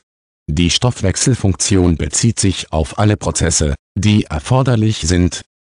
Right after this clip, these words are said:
um einen Organismus am Leben zu erhalten, z B die Umwandlung von Nahrungsmitteln in Energie.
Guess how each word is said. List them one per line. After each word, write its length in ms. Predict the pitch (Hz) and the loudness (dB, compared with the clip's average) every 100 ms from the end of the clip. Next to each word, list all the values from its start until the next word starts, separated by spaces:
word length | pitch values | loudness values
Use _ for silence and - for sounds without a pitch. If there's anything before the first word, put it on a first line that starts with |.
| - | 0
um 240 | 110 123 | 4 4
einen 320 | - 82 78 69 | 4 0 0 0
Organismus 680 | 123 120 123 143 - - | 0 2 2 2 -2 -2
am 160 | 90 87 | 0 2
Leben 280 | 78 65 60 | 0 -4 -2
zu 120 | 90 | 0
erhalten, 640 | 85 82 80 - 85 80 - _ - | 2 2 0 2 2 2 0 _ -6
z 300 | - 90 - | -4 -4 -2
B 140 | 80 | -2
die 160 | 78 98 | 0 0
Umwandlung 680 | - 135 117 113 92 92 87 | 2 2 4 4 4 2 2
von 280 | - 104 95 | 2 2 4
Nahrungsmitteln 920 | 113 95 80 71 - 71 - 104 101 | 2 0 -2 -2 -4 -2 0 2 2
in 300 | - 82 78 - | 2 0 0 0
Energie. 580 | 95 92 87 85 78 | 0 0 0 0 0